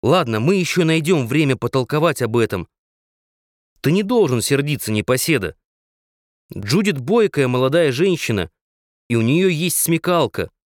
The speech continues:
Она знает, что ружье ее отца гораздо больше прославится в моих руках, чем в твоих, и поэтому не горюй.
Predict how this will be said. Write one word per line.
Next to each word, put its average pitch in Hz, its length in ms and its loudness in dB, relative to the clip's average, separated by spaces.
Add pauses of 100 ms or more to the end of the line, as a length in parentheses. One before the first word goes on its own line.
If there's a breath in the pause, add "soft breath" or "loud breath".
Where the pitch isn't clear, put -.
(680)
Она 101 220 0
знает, 135 580 0 (500)
что - 260 -2
ружье 139 380 2
ее 147 320 0
отца 151 380 0 (680)
гораздо 156 560 0
больше 156 360 2
прославится 139 680 0
в 120 60 0
моих 127 380 0
руках, 117 420 0
чем 113 200 -2
в - 60 -16
твоих, 123 420 -2 (920)
и - 80 -8
поэтому 139 460 2
не 117 120 0
горюй. 120 420 2